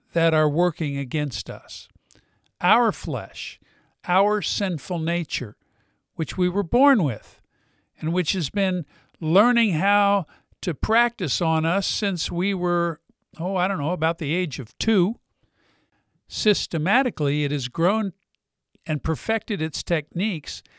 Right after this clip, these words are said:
in how to get us to do what it wants us to do, and which,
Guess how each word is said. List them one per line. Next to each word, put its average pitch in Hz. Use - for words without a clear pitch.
in 143
how 196
to -
get 175
us 185
to 139
do 147
what 156
it 151
wants 190
us 156
to 147
do, 123
and 196
which, 233